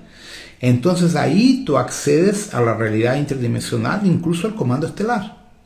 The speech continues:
Aruanda, en el caso de una nave, por ejemplo, para los umbandistas, Aruanda es una gran nave. O sea, para ellos una ciudad, pero es una nave. Entonces,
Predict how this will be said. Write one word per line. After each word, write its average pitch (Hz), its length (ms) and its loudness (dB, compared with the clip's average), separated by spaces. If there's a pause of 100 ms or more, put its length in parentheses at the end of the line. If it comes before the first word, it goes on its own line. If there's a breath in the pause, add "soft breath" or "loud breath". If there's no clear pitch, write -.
(840 soft breath)
Aruanda, 123 480 0
en 98 140 -2
el 101 100 -6
caso 123 240 -6
de 196 80 2
una 143 100 0
nave, 131 300 -2
por 82 160 -10
ejemplo, - 480 -16
para 98 140 -4
los 107 100 -2
umbandistas, 123 720 -2
Aruanda 123 560 -2
es 160 260 -6
una 196 100 -4
gran 123 260 -4
nave. 170 380 -4
O - 20 -20
sea, 113 180 -6
para 98 200 -6
ellos 185 160 2
una 120 140 -2
ciudad, 120 360 -4
pero 82 140 -12
es - 100 -14
una 127 160 -4
nave. 104 360 -8 (1200 soft breath)
Entonces, 190 720 2